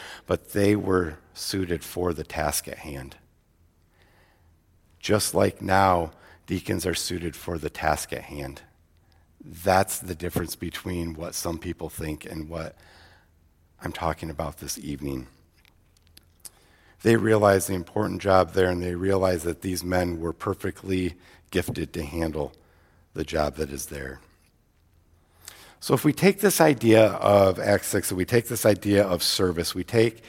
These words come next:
this idea of what a deacon is and what they do,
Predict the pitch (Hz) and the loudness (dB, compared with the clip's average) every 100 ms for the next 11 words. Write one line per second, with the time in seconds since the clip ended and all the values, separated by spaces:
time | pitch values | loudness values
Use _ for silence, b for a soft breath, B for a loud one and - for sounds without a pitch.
0 | B B B - 113 104 104 104 101 - | B B B 2 2 2 2 4 4 4
1 | 104 95 92 87 - b b b b - | 4 6 6 4 0 b b b b -2
2 | 101 110 - 101 95 98 - 101 104 98 | 6 6 6 0 0 -4 0 -2 -2 0
3 | 95 90 98 90 85 101 - 104 90 78 | 0 0 -2 -4 -2 -2 0 0 -2 -2
4 | 95 90 85 78 | -2 0 0 -2